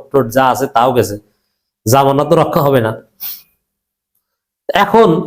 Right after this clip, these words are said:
কি করেছে দেখেন, একটু স্মরণ করিয়ে দিই, বিএনপি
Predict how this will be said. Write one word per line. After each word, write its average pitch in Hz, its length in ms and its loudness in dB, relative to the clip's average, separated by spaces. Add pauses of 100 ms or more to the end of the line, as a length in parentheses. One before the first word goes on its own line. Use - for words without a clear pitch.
(340)
কি 196 120 2
করেছে 160 360 2
দেখেন, 160 300 2 (1040)
একটু 156 220 0
স্মরণ 156 280 2
করিয়ে 160 260 4
দিই, 185 120 2
বিএনপি 143 400 2